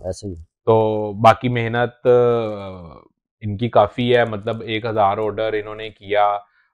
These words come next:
Speaker 2: और क्लीनिंग, सर्दी गर्मी हो,
Speaker 1: हाँ जी, ऐसे
Speaker 2: पानी
Speaker 1: ही
Speaker 2: वाला काम है।
Speaker 1: जो भी है सर, वो काम तो काम है।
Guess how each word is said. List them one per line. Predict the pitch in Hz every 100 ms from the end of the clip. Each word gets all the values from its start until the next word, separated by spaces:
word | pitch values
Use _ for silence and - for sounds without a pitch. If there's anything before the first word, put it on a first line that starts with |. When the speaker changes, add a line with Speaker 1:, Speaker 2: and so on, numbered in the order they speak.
| -
Speaker 2:
और | 101 101 101 104 101 104 104 -
क्लीनिंग, | 110 107 110 107 104
सर्दी | 117 101 113 113
गर्मी | 113 107 113 117
हो, | 113 107
Speaker 1:
हाँ | 107
जी, | 107 104
ऐसे | 104
Speaker 2:
पानी | 113 117
Speaker 1:
ही |
Speaker 2:
वाला | 113 110 113
काम | 113 107 104
है। | 107 110
Speaker 1:
जो | 151 180
भी | 180
है | 139
सर, | 113 110
वो | 104 104
काम | - 98 104
तो | 104
काम | 95
है। | 101